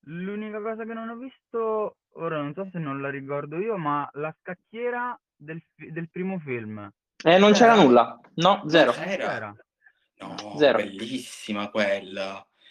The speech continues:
Speaker 3: Cioè, quella parte è
Speaker 2: Zero,
Speaker 3: bellissima.
Speaker 2: ma perché a sto punto penso che sia completamente green screen e completamente C G I, tutto finto.
Speaker 1: Ah,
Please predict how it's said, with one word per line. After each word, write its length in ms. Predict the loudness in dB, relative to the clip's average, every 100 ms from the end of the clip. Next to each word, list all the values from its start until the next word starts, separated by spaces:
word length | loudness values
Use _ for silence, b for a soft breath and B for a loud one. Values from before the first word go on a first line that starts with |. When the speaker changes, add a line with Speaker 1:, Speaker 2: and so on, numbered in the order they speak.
| b
Speaker 3:
Cioè, 180 | -2 2
quella 180 | 2
parte 260 | 0 -4 -6
è 40 |
Speaker 2:
Zero, 560 | 2 6 8 8 8 8
Speaker 3:
bellissima. 0 |
Speaker 2:
ma 240 | 6 4
perché 260 | 6 4 4
a 60 | 0
sto 200 | 0 -2
punto 360 | -4 0 0
penso 340 | 0 -4 -6 -6
che 100 | -6
sia 300 | -4 -4 -2
completamente 960 | -4 -6 -6 -2 0 -2 -6 -6 -6
green 200 | -4 -8
screen 400 | -4 -2 -2 -2
e 60 | -4
completamente 680 | -6 -4 -2 -2 -6 -8
C 180 | -10 -12
G 140 | 0 6 6 6
I, 60 |
tutto 260 | 2 -2 -4
finto. 360 | -6 -12 _ _ _ _ _ _ _ _ _ -16
Speaker 1:
Ah, 320 | -12 -12